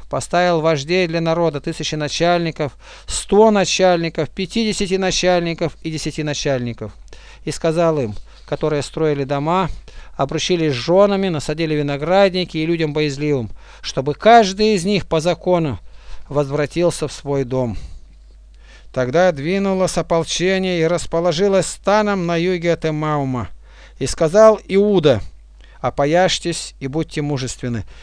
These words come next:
и готовы к утру сразиться с этими язычниками, которые собрались против нас, чтобы погубить нас и святыню нашу.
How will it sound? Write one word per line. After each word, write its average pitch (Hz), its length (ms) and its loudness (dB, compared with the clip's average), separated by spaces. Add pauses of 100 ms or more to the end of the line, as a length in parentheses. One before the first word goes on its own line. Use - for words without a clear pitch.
(100)
и 139 100 -2
готовы 226 480 6
к - 80 -2
утру 226 280 2
сразиться 196 500 -2
с - 80 -4
этими 180 300 -2
язычниками, 165 680 -2
которые 170 340 0
собрались 165 540 0
против 147 300 -6
нас, 139 320 -4 (160)
чтобы 151 260 0
погубить 185 560 -2
нас 208 360 2 (460)
и 147 80 -6
святыню 143 540 -4
нашу. 123 380 -4